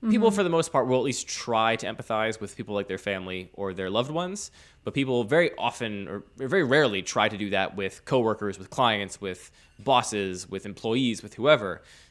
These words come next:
Speaker 1: Um, and the, uh, <laughs> the, the example I gave, which is my little, like, kind of dark, little sick, twisted trick to, like, keep me honest when I'm dealing with people, is that I always imagine the person I'm dealing with has just had the worst day of their entire life,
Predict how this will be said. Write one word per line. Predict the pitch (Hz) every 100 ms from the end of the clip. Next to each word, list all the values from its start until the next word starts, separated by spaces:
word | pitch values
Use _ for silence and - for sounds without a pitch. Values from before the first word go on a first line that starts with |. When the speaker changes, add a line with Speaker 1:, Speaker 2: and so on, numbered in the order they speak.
| -
Speaker 1:
Um, | 101 95 90 - -
and | - 117 107
the, | 113 110 101
uh, | 95 95 -
<laughs> | -
the, | 95 123 123
the | 123
example | 151 180 131
I | 107
gave, | 101 92
which | 101
is | 101 -
my | 104 104
little, | 110 107
like, | 98 95 - - _ _ -
kind | 107 98
of | 95 - - -
dark, | 117 110 107 - -
little | 120 113 110
sick, | - 123
twisted | - 127 - 113
trick | - 160 113
to, | -
like, | 107 107 -
keep | - 131 117
me | 117 110 110 104 _ -
honest | 123 139 104 - 104
when | 101
I'm |
dealing | 101 180 123
with | -
people, | 101 98 92 92 - - -
is | 107
that | 110 104
I | - -
always | 220 220 202
imagine | 180 117 110 107 104 104 _ - -
the |
person | - 165 170
I'm | 170 147
dealing | 117 104
with | 101 95 - -
has | 113 107
just | - - 160 156
had | 127 117 107
the |
worst | 101 110 123 123 -
day | 113
of | 101
their | 95 90
entire | 98 92 85
life, | 62 - - -